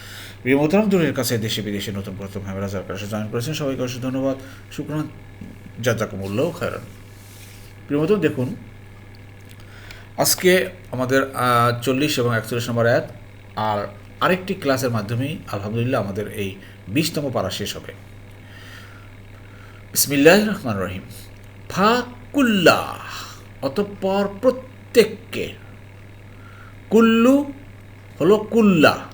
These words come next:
লা, জবর বা দুই জবর থাকলে সাধারণত কে হয়। ফাকুল্লা, অতঃপর প্রত্যেককে, so is আখাজনা,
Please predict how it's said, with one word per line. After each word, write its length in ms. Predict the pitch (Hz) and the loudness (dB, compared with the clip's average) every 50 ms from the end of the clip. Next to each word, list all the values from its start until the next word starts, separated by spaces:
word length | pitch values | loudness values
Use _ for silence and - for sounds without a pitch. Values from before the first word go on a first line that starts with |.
| - - - - - - - - - - - - - - - - - - | -16 -18 -18 -18 -18 -18 -18 -18 -18 -18 -18 -18 -18 -18 -18 -16 -8 -2
লা, 420 | 117 123 131 135 139 123 101 87 - - - - - - - - - - - - - - - - - - - - - - | 2 4 6 8 8 8 8 6 2 -4 -12 -14 -16 -18 -18 -18 -18 -18 -20 -20 -20 -20 -20 -20 -18 -18 -18 -14 -10 0
জবর 360 | - 143 139 139 151 190 202 190 | 6 8 8 8 8 6 6 6
বা 140 | 196 175 | 6 6
দুই 260 | 139 120 131 131 127 123 | 4 4 4 2 4 4
জবর 240 | 127 127 127 143 | 4 4 4 2
থাকলে 380 | 139 - 135 120 143 170 208 240 - - - - - - - - - - | 0 0 -2 -2 -2 -2 -2 -4 -4 -8 -16 -18 -18 -18 -18 -16 -8 -6
সাধারণত 300 | 120 113 131 147 165 165 - - | -4 -2 -2 -2 -4 -6 -6 -2
কে 180 | - 165 151 117 | 2 4 4 4
হয়। 200 | 98 92 80 - - - - - - - - - - - - - - - - - - | 4 0 -4 -6 -8 -12 -16 -16 -16 -18 -18 -18 -18 -18 -18 -18 -18 -18 -18 -10 -2
ফাকুল্লা, 920 | - 202 208 208 208 214 226 214 220 214 214 214 202 208 208 208 214 - - - - | 0 0 0 2 2 2 4 4 4 6 8 8 8 8 6 4 0 -4 -8 -6 -2
অতঃপর 360 | 120 117 - 139 117 143 135 | -2 0 0 2 2 2 2
প্রত্যেককে, 840 | 123 - 214 208 - - - - 208 190 - - - 180 180 175 175 165 - - | 2 0 -2 -6 -6 -8 -2 0 0 0 0 -2 -2 0 0 0 0 0 2 4
so 140 | 147 131 127 131 135 | 4 4 4 2 2
is 220 | 165 196 214 202 - - - - - - - - - - - - - - - | 2 2 2 2 0 -2 -6 -8 -16 -18 -18 -18 -18 -18 -18 -20 -14 -8 -6
আখাজনা, 800 | 123 127 - - - 208 202 170 156 147 131 120 110 107 110 | -4 -2 -2 0 2 2 2 4 2 2 0 0 0 -2 0